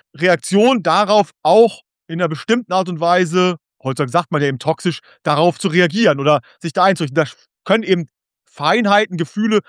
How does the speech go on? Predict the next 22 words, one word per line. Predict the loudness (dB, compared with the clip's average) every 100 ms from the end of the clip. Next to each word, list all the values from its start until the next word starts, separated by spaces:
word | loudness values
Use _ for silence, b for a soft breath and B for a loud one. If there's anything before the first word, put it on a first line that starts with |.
| b
keine | -2 0 2
Rolle | 2 2
spielen. | 0 -4 -4
Also | 0
wer | 0 0
glaubt, | 2 2 2
man | -2
kann | -2 -4
in | -4
so | -2
einer | -2
Großküche | -2 -2 -4 -4 -4 0 0 B B
auf | -8 -2
dem | 0
Niveau | 0 -2 0 0 0 b b
die | -8 -4
gleichen | 2 2 2 -4
Zärtlichkeiten | -2 -2 -2 -8 -4 0 2 2 -2 -6 b b
und | -4 -2 -4 b b _
vorsichtigen | 0 2 2 -2 -6
Umgangsformen | -2 0 2 0 0 2 2 2
erwarten | 2 2 -2 -4 -6 -8